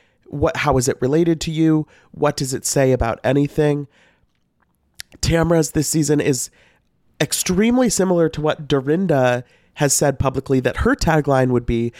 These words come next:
"If she came back to Roni." Tamra commented on an Instagram post calling her out, saying that the producers gave her five taglines to say.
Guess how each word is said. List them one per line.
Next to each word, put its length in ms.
"If 120
she 180
came 220
back 200
to 120
Roni." 420
Tamra 520
commented 520
on 180
an 180
Instagram 480
post 240
calling 260
her 100
out, 180
saying 200
that 140
the 60
producers 540
gave 300
her 160
five 380
taglines 640
to 100
say. 500